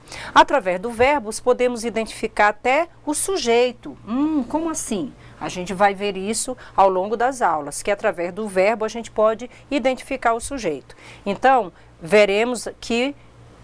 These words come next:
conhecendo o verbo e o seu tempo verbal, a gente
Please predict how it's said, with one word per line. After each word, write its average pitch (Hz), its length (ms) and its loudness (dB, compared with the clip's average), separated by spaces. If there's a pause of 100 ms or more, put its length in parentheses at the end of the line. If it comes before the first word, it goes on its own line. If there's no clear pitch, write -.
(200)
conhecendo 262 640 2
o 233 40 -4
verbo 214 500 0
e 202 100 -4
o 240 60 -6
seu 208 200 0
tempo 180 360 -4
verbal, 185 600 2 (240)
a - 140 -6
gente 233 500 -4